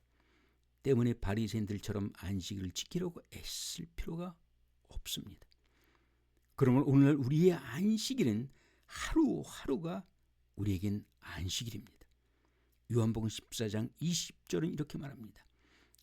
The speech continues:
"그날에 내가 아버지 안에, 너희가 내 안에, 내가 너희 안에 있는 것을 너희가 알리라." 마태복음 십일 장 이십팔 절도 이렇게 합니다.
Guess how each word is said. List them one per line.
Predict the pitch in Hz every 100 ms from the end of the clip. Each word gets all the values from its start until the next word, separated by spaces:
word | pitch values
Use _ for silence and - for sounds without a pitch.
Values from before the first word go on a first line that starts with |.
| -
"그날에 | 123 110 107 110 107 139 -
내가 | 117 95 98 101 -
아버지 | - - 151 143 143 165 -
안에, | - - - _ _ - -
너희가 | 117 98 98 92 -
내 | - 104 156 165
안에, | - - - - _ -
내가 | 104 131 156 143
너희 | 104 85 104 160 170
안에 | 160 170
있는 | 165 160
것을 | - 135 165 - 98
너희가 | 113 180 196 190 - -
알리라." | - 113 - - _ _ _ _ _ _ _ _ _ _ _ _ _ _ _
마태복음 | - - - 185
십일 | 208 208 180
장 | 202 -
이십팔 | 131 180 - - - 254
절도 | - 240 202
이렇게 | - -
합니다. | - - _